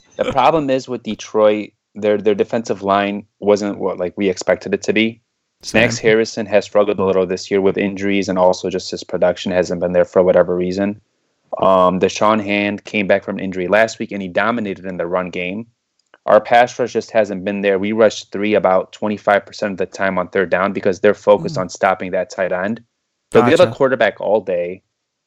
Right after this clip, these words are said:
Speaker 1: I don't understand this, but they leave their corners on the island for, like, a minute or two. It, it's, it's
Speaker 2: Hmm.
Speaker 1: like your corners are gonna get beat. We had trouble stopping the run, but like I said last week, Deshaun Hand returned and we held Saquon Barkley in check.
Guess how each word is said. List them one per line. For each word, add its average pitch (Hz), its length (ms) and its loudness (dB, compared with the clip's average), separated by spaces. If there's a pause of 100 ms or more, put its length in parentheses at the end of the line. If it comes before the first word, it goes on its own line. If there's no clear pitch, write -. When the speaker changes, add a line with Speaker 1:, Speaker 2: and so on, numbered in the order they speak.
(160)
Speaker 1:
I - 80 -6
don't 127 140 0
understand 104 480 -2
this, 101 80 0
but 104 160 0
they 104 80 2
leave 123 200 0
their 117 120 6
corners 110 400 2
on 95 100 -4
the 92 60 -2
island 98 340 -6
for, - 140 -6
like, 90 200 0
a 92 60 -2
minute 92 340 0
or 85 80 -4
two. - 220 -8
It, 95 360 -2
it's, 120 400 0
it's 113 220 -6
Speaker 2:
Hmm. 104 40 4
Speaker 1:
like 104 120 0
your 104 80 -4
corners 127 320 2
are 101 60 6
gonna 92 160 0
get 87 220 -8
beat. 98 300 -2 (560)
We 113 140 6
had 143 120 8
trouble 120 280 4
stopping 101 420 -2
the 90 80 -8
run, 95 240 -6
but 98 140 -4
like 98 180 -2
I 104 80 4
said 95 220 -4
last 95 320 0
week, 104 160 -8
Deshaun 98 340 -4
Hand 95 200 -2
returned 98 240 -4
and 92 100 -2
we 98 100 -2
held 98 160 4
Saquon 95 420 -4
Barkley 90 360 0
in 85 80 -14
check. - 400 -6